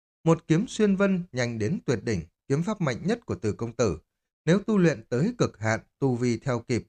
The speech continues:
thì cho dù đám mây trên bầu trời cũng có thể một kiếm chém ra. Ầm. Một chưởng một kiếm va chạm, thân hình hai người ngừng lại, gánh nặng trong lòng Từ công tử được giải thoát, đỡ được rồi sao?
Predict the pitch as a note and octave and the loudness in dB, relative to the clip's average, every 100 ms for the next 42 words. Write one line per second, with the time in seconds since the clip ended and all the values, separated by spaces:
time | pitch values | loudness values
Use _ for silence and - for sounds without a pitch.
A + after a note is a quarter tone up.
0 | - A#2+ G3+ G3+ E3 C3 A#2+ G3 G2+ G2 | -6 -4 -2 0 0 0 0 2 2 2
1 | G2 F2+ A#2+ G2 A2+ G#2 E2 D3 F3+ G3+ | 0 0 0 -2 0 0 0 -6 -8 -4
2 | A2+ E2+ F3+ - G#2+ C#3+ G3 G#2+ E3+ E3 | -2 -2 -4 -6 -6 -6 -4 -4 -2 0
3 | C3+ A2 _ _ _ _ - A#2 G#2+ F#2 | -2 -4 _ _ _ _ -10 -6 -4 -4
4 | E2 - _ _ _ _ _ - D#3 D3+ | -6 -12 _ _ _ _ _ 0 0 2
5 | D3+ A2+ G#2+ C3 - A#2+ E3+ G3 B2 A2 | 0 2 0 -2 -2 -2 0 0 0 0
6 | A2+ G#2+ - - A3 F3+ C#3 D#3 F#3+ E3+ | 0 -2 -6 -2 2 2 2 2 2 0
7 | G#2 E2 G#2+ A2 A2 G2+ - _ _ - | 0 -2 -4 -2 0 -2 -4 _ _ -4
8 | D#3+ A#3 D#3+ C3 G3 F3+ A#2 F2 G2 E2+ | -2 0 -2 -2 -2 0 0 -2 -6 -6
9 | A2+ - F#2+ D#2+ G2+ - A2 F2+ - F3+ | -6 -4 -4 -4 -6 -6 -4 -4 -4 -6
10 | A3 _ _ _ - A#2 F3+ F#3 F#2 F#2+ | -6 _ _ _ -8 -4 -2 -2 -2 -4
11 | - - C3 G2 | -6 -4 -4 -4